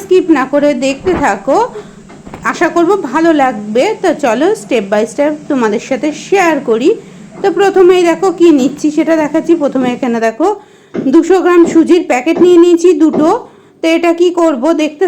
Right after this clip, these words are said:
থাকো। এটা সুজির একটা স্যান্ডউইচ বানিয়ে নিয়েছি। তো সুজিটা দেখো প্রথমে আমি গুঁড়ো করে নিয়েছি, বেশ কিছুটা গুঁড়ো হয়ে গেছে। এবার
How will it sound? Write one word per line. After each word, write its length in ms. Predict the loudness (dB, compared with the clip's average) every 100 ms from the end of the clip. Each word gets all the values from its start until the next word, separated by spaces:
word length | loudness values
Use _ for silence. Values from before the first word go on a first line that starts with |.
| 0
থাকো। 300 | -2 0 0 0 -6 _ _ -20 -20 _ _ _ _ _ _ _ _ _ _ _ -16 -6 -4
এটা 160 | -2 -2
সুজির 340 | 2 2 4 2 0
একটা 160 | -2 -4 -2
স্যান্ডউইচ 480 | 2 4 6 4 4
বানিয়ে 280 | 4 4 4 4
নিয়েছি। 340 | 2 0 2 0 -2 -14 -20 _
তো 60 | -4 2
সুজিটা 340 | 4 4 2 0
দেখো 160 | 0 0
প্রথমে 340 | 0 2 4 4 4
আমি 140 | 4 4 4
গুঁড়ো 200 | 2 2 2
করে 160 | 4 6 6
নিয়েছি, 400 | 4 2 2 2 2 -6 _ _ _ _
বেশ 220 | -2 -2 0
কিছুটা 280 | 0 2 0 2
গুঁড়ো 180 | 2 4
হয়ে 160 | 2 2 0
গেছে। 240 | 0 0 0 0
এবার 240 | 0 0